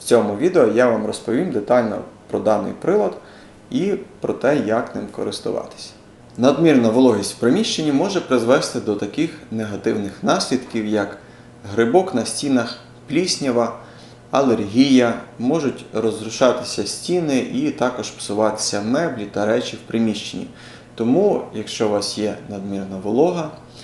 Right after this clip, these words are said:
її необхідно негайно виводити. І найпростіше, найшвидше з цим справляються осушувачі повітря.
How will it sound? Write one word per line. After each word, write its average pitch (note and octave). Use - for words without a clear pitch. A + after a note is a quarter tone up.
її G#2+
необхідно C3
негайно G#2+
виводити. G#2+
І F#3+
найпростіше, C3+
найшвидше B2
з -
цим F#3
справляються A#2+
осушувачі A2+
повітря. G2+